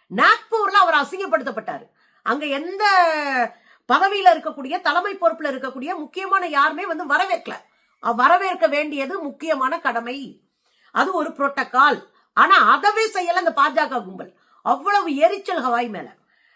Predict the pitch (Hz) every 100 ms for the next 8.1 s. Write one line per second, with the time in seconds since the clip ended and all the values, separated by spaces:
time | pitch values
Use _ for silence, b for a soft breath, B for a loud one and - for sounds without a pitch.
0 | _ - 190 359 466 370 339 311 302 320
1 | 339 403 415 339 330 320 381 381 359 349
2 | 403 415 381 349 339 294 415 392 349 320
3 | 277 302 370 - 320 392 370 330 294 269
4 | 233 196 247 - b b - 427 480 494
5 | 440 415 370 381 302 302 262 220 _ 226
6 | 254 240 190 - _ _ _ _ _ _
7 | - 370 440 466 370 330 330 285 233 175